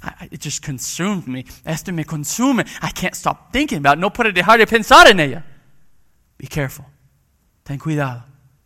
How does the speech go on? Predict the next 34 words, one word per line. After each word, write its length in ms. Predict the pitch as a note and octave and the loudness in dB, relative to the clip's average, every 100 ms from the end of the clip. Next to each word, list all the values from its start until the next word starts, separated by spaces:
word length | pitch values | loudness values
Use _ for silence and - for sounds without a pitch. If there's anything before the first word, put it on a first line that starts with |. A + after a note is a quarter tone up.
| _ _ _ _ _ _ _ _ _ - | _ _ _ _ _ _ _ _ _ -14
Pay 220 | C#3+ C3 | -10 -10
much 560 | C3 D3 F3 E3+ - | -10 -2 2 0 -2
more 240 | D3+ D3 C#3 | -8 -6 -6
closer 520 | - C#3 C3 - - | -8 -10 -10 -12 -14
attention 540 | B2 - C3 B2 B2+ B2 | -16 -12 -12 -12 -14 -16
to 240 | - A#2 - - _ - | -16 -18 -20 -20 _ -18
the 60 | |
gospel 420 | - C#3+ C3 - | -8 -6 -6 -12
of 80 | B2 | -16
Jesus 320 | A2+ A#2 - | -14 -14 -16
Christ. 360 | - - A#2+ - - - | -16 -14 -14 -16 -20 -12
Pone 200 | - E3+ | -2 0
mucho 360 | F3 B3+ B3+ A3 | 2 2 2 2
más 300 | F3 F3 - - - | 4 4 2 -12 -8
atención 480 | E3 F3+ D3+ E3+ | -2 -2 -2 2
al 100 | D#3+ | 2
evangelio 340 | D3+ D3 E3 E3 | 2 -2 0 0
de 100 | D3+ | -2
Jesucristo. 440 | D3+ D3 E3 D3+ - - | -6 -8 -8 -8 -10 -14
He 160 | - A#3+ | 0 2
is 120 | A3+ | 4
the 120 | E3+ | 2
only 280 | E3 F#3 G#3 | -2 -2 -2
one 200 | F#3 D#3+ | -4 -4
of 100 | C#3 | -4
infinite 380 | D3+ D#3+ D#3 D3+ | -8 -8 -10 -10
value. 380 | C3 B2+ A#2+ A#2+ _ _ _ _ _ _ | -8 -8 -12 -18 _ _ _ _ _ _
Él 100 | F3+ | -2
es 100 | F3+ | 0
el 120 | E3+ | 2
único 500 | F3+ C#4 C#4+ E3 C3+ | 4 4 4 2 -6
de 100 | C3 | -6
valor 420 | C3 C3+ D3+ E3+ E3+ | -6 -4 0 -2 -2
infinito. 500 | D3+ C#3 C3+ A#2+ | -8 -10 -12 -14